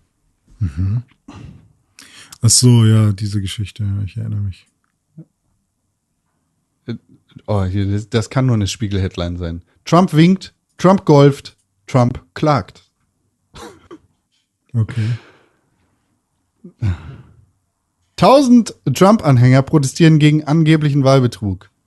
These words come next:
Speaker 1: Hm. Ja, immerhin nur tausend und nicht einundsiebzig Millionen.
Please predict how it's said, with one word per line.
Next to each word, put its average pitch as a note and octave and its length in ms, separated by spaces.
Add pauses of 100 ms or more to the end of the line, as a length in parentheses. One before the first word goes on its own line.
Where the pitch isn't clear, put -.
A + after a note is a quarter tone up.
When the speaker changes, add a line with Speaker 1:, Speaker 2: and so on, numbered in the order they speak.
(260)
Speaker 1:
Hm. G2 360 (1800)
Ja, G#2+ 200
immerhin B2+ 320
nur B2 120
tausend A#2+ 400
und A#2 100
nicht G#2 120
einundsiebzig A2 560
Millionen. A2 380